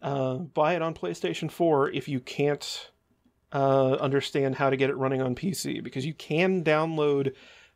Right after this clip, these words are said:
the rom of the arcade machine and play it on your P C, because the arcade machine is literally, like, a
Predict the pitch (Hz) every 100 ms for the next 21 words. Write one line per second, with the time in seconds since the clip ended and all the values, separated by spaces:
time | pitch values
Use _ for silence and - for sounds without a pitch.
0 | - 139 139 135 127 127 127 131 151 165
1 | 175 170 - 147 147 143 135 135 127 -
2 | 160 160 151 127 - 131 127 123 123 _
3 | - - _ 139 131 123 - 135 131 127
4 | 131 135 135 127 - 131 - 139 151 170
5 | 156 139 - 139 143 139 139 131 131 139
6 | 135 135 147 143 127 123 131 131 143 143
7 | 143 135 135 127 139